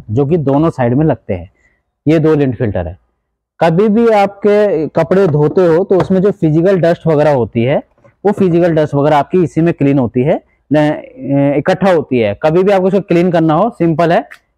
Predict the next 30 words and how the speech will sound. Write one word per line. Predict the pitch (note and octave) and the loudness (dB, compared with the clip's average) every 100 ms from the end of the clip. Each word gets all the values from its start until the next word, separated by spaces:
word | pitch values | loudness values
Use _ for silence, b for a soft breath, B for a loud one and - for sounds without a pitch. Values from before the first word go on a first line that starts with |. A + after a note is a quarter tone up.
| _ | _
निकालिए, | C#3+ D3 D#3 E3+ A3 - _ _ _ - | -2 0 0 2 0 -4 _ _ _ 0
clean | D#3 F3 | 2 2
कीजिए | E3+ E3+ F3+ A#3 | 0 0 2 0
और | E3+ D#3 | 0 0
इसको | - G#3+ A3+ | 0 0 0
वापस | C#3 C#3 G3 G#3 | 0 0 -2 0
लगा | D3+ C3+ C3+ | 0 0 0
दीजिए | D3 A3 | 0 0
यहीं | F#3+ D3 B2 | 0 -2 -4
पे | A#2+ | -6
same। | - G#2 G2 _ _ - - - - - | -6 -8 -8 _ _ -18 -18 -18 -20 -4
ठीक | F3+ | 0
है | A3+ | 0
जी, | A3+ | 0
ऐसे | D#3+ D#3 D#3 E3 | 0 0 0 -2
करके | E3 G#3 | -2 -2
same | - E3 | 0 0
लगा | D3+ A#2+ | 2 0
दीजिए। | G2 F#2+ F#2+ - _ _ _ | -2 -4 -6 -8 _ _ _
ये | D3 F#3 | 0 2
आपके | F3+ G3 | 2 0
दो | E3 D#3+ | 2 2
लिंट | D#3 D3+ | 2 0
फिल्टर | D3+ D3+ E3+ | -2 -2 0
हो | E3 | 0
गए | F#3 A3+ - | 0 -4 -4
bubble | C#3 D#3 | -2 0
storm | D3 D#3+ D3 | 0 -2 -2
के | C3+ | -2
साथ। | F3+ | -2